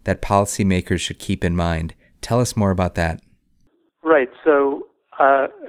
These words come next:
Speaker 2: again, the idea here is that simple changes in policies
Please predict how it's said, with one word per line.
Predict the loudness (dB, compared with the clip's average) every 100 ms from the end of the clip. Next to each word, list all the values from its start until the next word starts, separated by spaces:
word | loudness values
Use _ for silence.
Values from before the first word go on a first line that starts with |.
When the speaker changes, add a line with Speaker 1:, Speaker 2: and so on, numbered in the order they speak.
| -4
Speaker 2:
again, | 2 2 2 -4 -12 -20 _
the | 0
idea | 0 2 4 4 2
here | 2 4 4 0
is | 0
that | 0 0 -2
simple | -2 0 -2 -4 -6
changes | -8 -8 -10 -12
in | -6 -4
policies | -4 -4 -10